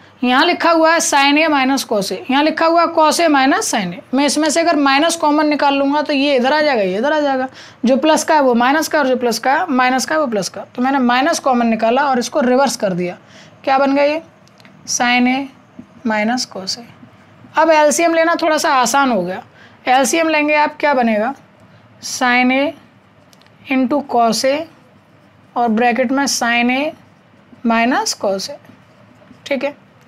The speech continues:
किसका multiply किसके साथ रहेगा, ये तो यहाँ portion है, cos A भी है, sine A नहीं था, sine A का ऊपर multiply यानी sine cube। ऐसे यहाँ पर sine A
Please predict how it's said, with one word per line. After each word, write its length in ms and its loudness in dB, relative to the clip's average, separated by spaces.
किसका 280 2
multiply 460 2
किसके 280 0
साथ 160 2
रहेगा, 380 0
ये 200 2
तो 120 0
यहाँ 180 2
portion 380 2
है, 280 -2
cos 260 2
A 120 4
भी 120 2
है, 320 -2
sine 340 2
A 100 6
नहीं 220 4
था, 220 0
sine 420 0
A 40 0
का 80 2
ऊपर 200 0
multiply 600 -2
यानी 360 0
sine 440 -2
cube। 160 -6
ऐसे 300 2
यहाँ 260 2
पर 160 0
sine 440 2
A 200 2